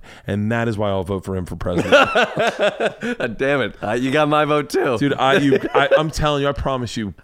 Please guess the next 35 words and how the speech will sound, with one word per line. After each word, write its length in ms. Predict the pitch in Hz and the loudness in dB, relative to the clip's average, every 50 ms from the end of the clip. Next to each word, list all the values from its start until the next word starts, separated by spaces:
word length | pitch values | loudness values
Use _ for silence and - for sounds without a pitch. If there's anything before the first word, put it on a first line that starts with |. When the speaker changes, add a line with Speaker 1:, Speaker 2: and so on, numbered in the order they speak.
| - - | -12 -8
Speaker 1:
watch 280 | 107 117 120 127 131 | -4 -2 -2 -2 -2
some 200 | - - - 143 135 | -4 -4 -4 -2 -2
of 100 | 131 117 | -2 -2
his 160 | 127 120 113 | -2 -2 -2
Instagrams, 540 | 120 113 - - - 98 104 104 101 98 95 | -4 -6 -6 -6 -6 -4 -4 -4 -4 -4 -6
and 180 | - 104 107 | -6 -4 -4
you 120 | 104 107 110 | -2 -2 0
will 360 | 110 110 104 101 101 98 _ _ - - - - _ _ _ _ _ _ - | 0 0 0 -2 -2 -6 _ _ -20 -20 -20 -20 _ _ _ _ _ _ -10
fucking 480 | - 123 123 - - 131 117 113 113 117 | -8 -8 -8 -6 -6 -6 -4 -4 -4 -4
lo-, 120 | 110 107 - - | -4 -4 -6 -6
now, 80 | - 131 | -6 -4
can 80 | 131 170 | -2 -2
I, 40 | 185 | -2
can 160 | 175 - 165 | -2 -2 -2
I, 120 | 165 165 160 | -2 -2 -2
can 220 | 143 - - 165 | -4 -4 -4 -2
I 140 | 156 156 151 | -2 -2 -4
flip 360 | 143 - - 156 151 147 - - - | -4 -4 -2 0 0 0 -2 -6 -4
into 260 | 131 135 131 131 131 | -2 -2 0 0 -2
a 40 | 120 | -2
different 280 | 104 120 113 143 139 | -2 -4 -4 -4 -4
part? 300 | - 143 151 156 156 - - - - - - - | -2 -2 -2 -2 -4 -6 -10 -18 -20 -20 -10 -6
And 240 | - 113 123 131 - | -4 -2 -2 -2 -4
this 280 | 117 123 131 135 - | -2 -2 -2 0 0
may 120 | 143 135 127 | 0 0 0
go 140 | 120 131 123 | 2 0 0
nowhere, 400 | 120 120 117 117 127 135 139 127 | 0 0 0 2 2 2 0 0
but 100 | 127 117 | 0 -2
I 60 | 107 | -2
have 220 | 101 113 113 117 | 0 -2 -2 -2
to 100 | - 139 | -4 -6
say, 300 | 123 - 147 151 156 156 - - - - - - _ | -4 -4 -2 -2 -4 -4 -8 -12 -16 -16 -20 -18 _
one 220 | - 104 110 127 139 | -4 -2 0 0 0
of 100 | 135 120 | 0 0
my 240 | 120 117 110 110 | 0 -2 -2 -2